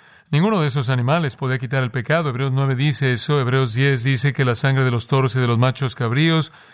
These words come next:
no puede quitar los pecados. Eran simbólicos. Y en el simbolismo estaba integrada una terrible frustración.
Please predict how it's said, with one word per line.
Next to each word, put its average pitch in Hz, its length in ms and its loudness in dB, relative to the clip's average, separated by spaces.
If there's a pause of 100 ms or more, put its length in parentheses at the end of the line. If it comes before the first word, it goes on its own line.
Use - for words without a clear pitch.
(160)
no 135 140 0
puede 135 180 0
quitar 131 300 -2
los 123 160 -4
pecados. 156 580 -2 (300)
Eran 127 240 -2
simbólicos. 151 840 0 (500)
Y 147 100 0
en 160 40 2
el 156 120 2
simbolismo 160 680 0
estaba 160 280 0
integrada 156 640 0
una 147 260 -2
terrible 151 680 -2
frustración. 131 880 -2